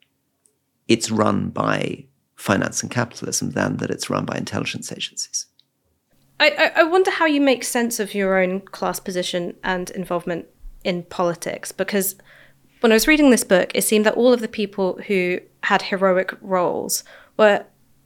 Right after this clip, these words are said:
Speaker 2: a kind of posh person who I would summarize as smelling a bit like dog. So not flash,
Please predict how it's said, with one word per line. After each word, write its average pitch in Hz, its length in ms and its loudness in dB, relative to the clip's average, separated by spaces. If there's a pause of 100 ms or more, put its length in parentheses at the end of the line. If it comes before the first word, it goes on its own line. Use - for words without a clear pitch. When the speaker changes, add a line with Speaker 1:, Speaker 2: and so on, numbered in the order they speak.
(600)
Speaker 2:
a 233 60 2
kind 294 440 4
of 285 140 0
posh - 300 -4
person 185 420 -2
who 190 240 0
I 190 140 4
would 190 120 0
summarize 185 540 0
as 175 100 -2
smelling 196 400 2
a 190 60 2
bit - 180 2
like - 280 2
dog. 214 340 4 (300)
So 196 340 4
not 262 220 4
flash, 180 580 2